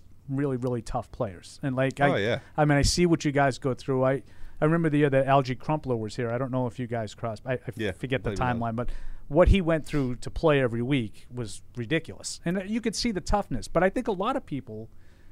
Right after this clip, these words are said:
Speaker 1: in your situation, Logan, would have said, "This is my career. I have a finite amount of time to earn money."
Speaker 2: Mm-hmm.
Speaker 1: And if I play on a torn A C L, it might affect my performance. It could affect my salary down the lo-, they're gonna probably look to,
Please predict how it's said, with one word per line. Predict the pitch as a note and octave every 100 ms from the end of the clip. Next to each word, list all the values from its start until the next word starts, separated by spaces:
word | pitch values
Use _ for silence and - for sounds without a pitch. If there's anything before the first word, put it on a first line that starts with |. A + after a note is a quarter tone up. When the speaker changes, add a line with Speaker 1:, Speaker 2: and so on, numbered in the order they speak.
| -
Speaker 1:
in | D3
your | C#3+ F#3
situation, | - E3 D#3 D#3 F#3 F#3
Logan, | B2+ B2 A2+ A#2+
would | B2+
have | A#2+
said, | - C3 A2+ - - - - -
"This | E3 G#3
is | -
my | F3 C#3+
career. | - C3 D#3+ B2 A#2+
I |
have | C3
a | B2
finite | - D#3+ F3+ F3+ D3+ C#3
amount | A#2 C3+ C3
of | A#2
time | - D3 C#3
to | -
earn | A#2+ C3 A#2
money." | D3 C#3 F#2 F#2 - - - -
Speaker 2:
Mm-hmm. | F#2 F2+ F2+ - -
Speaker 1:
And | D3
if | C#3
I | F#3
play | - G#3+
on | F3+
a | C#3
torn | - D#3
A | D3
C | C3+ D3
L, | F3+ E3+
it | E3
might | F3 C#3+
affect | - D#3 -
my | D#3
performance. | - C#3 - A#2 E3 E3
It | B2
could | - A#2
affect | - C3 -
my | A#2+
salary | G2+ C#3+ C3 F3 F3 D#3+
down | D#3+ D#3
the |
lo-, | C3 C#3+ - -
they're | D#3
gonna | D3 C3+
probably | - E3+ E3
look | C#3 D#3 -
to, | C#3